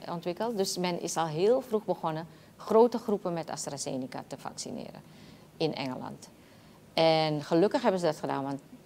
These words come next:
de situatie daar was verschrikkelijk. Naarmate dus, eh, die, eh, eh, perce-, het percentage dekking toenam, zag men de ziekenhuizen stroomden leeg. En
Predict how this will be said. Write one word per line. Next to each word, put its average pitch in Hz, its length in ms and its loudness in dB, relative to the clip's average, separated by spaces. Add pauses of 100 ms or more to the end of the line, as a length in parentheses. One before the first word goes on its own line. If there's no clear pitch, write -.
de 160 120 -10
situatie 165 580 -2
daar 151 220 2
was 143 200 -6
verschrikkelijk. - 600 -4 (920)
Naarmate 180 500 4
dus, 165 380 0
eh, 156 260 4 (100)
die, 156 380 2
eh, 147 360 0 (140)
eh, 135 200 -4 (120)
perce-, 165 200 -2
het 147 180 -2
percentage 160 580 0
dekking 151 340 -2
toenam, 233 440 2 (180)
zag - 280 -4
men 151 200 -4
de 151 80 -6
ziekenhuizen 147 540 -4
stroomden 127 420 -6
leeg. - 260 -16 (720)
En 185 520 4